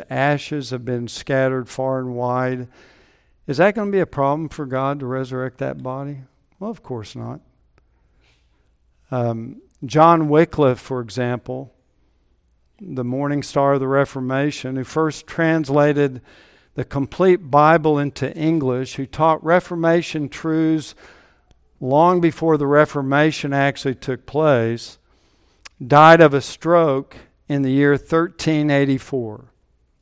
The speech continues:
But in fourteen twenty-eight, forty-three years after his death, the church offic-, officials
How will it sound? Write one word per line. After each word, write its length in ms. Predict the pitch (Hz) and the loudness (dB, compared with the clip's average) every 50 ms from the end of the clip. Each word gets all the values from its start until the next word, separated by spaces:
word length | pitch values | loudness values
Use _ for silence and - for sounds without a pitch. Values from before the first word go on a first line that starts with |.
| _ _ _ _ _ _ _ _ _ _ _ _ _ _ _ _ _ _ _ _ _ _ _ _ _ - | _ _ _ _ _ _ _ _ _ _ _ _ _ _ _ _ _ _ _ _ _ _ _ _ _ 0
But 140 | 139 147 151 | 2 4 4
in 140 | 151 139 123 | 4 2 0
fourteen 640 | - - 190 202 202 202 202 - 190 196 190 175 160 | -2 0 2 2 2 2 0 -2 -2 0 0 0 -2
twenty-eight, 840 | - - - 185 175 175 160 160 185 247 233 190 165 165 185 - - | -4 -2 -2 0 2 4 4 6 6 6 6 6 4 4 2 0 -4
forty-three 960 | _ - - 180 175 180 180 180 180 175 143 - - - 175 170 165 160 160 | _ -6 -2 0 2 4 4 4 4 2 0 -4 -6 -2 0 4 4 4 4
years 520 | 156 151 147 151 156 151 151 147 143 127 160 - - | 4 4 4 6 6 6 4 2 0 -2 -6 -6 -2
after 440 | 156 170 202 220 - - - 165 147 | 2 2 2 2 0 -2 -2 -2 -2
his 160 | 131 117 110 | -2 -4 -4
death, 340 | 117 127 127 131 135 127 - | 0 2 2 4 2 2 -2
the 100 | 139 123 | -6 -12
church 400 | - - 190 196 190 185 - - | -6 -2 -2 0 0 -2 -2 -4
offic-, 500 | 151 131 - - 185 208 196 - - - - _ - | -4 -4 -2 0 2 2 2 0 -4 -14 -10 _ -6
officials 840 | 147 - - - 196 180 - - 147 135 139 143 147 151 - - | -6 -4 -2 -2 -2 -2 -2 -4 -4 -4 -4 -4 -6 -8 -12 -18